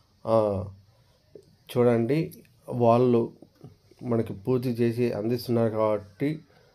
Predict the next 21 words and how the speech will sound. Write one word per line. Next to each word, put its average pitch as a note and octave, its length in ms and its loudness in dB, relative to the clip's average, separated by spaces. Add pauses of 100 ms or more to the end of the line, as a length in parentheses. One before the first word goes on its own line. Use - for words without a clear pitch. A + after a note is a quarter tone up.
(160)
ఆ A2 80 0
కుండల B2 560 4
రేటు A#2+ 240 0
కన్నా A#2 280 0
కానీ A#2 280 0
ఎక్కువగా A2 720 -2
ఇవ్వడం A#2 480 2
జరుగుతుంది. G#2+ 680 -4 (500)
ఆ, G#2 320 -2
ఏ A2+ 140 -2
పెళ్లి A2+ 600 0
కార్యక్రమం A#2 680 0
ప్రతి A2 220 -8
ఒక్కరూ A#2+ 380 0
ఎవరైనా A2+ 500 0
కానీ A2+ 440 -2 (640)
ఈ A#2+ 140 -8 (220)
కుండలకి D3+ 540 2 (280)
పూజ C3+ 220 2 (380)
చేసే C3+ 380 2
విధానం B2 420 4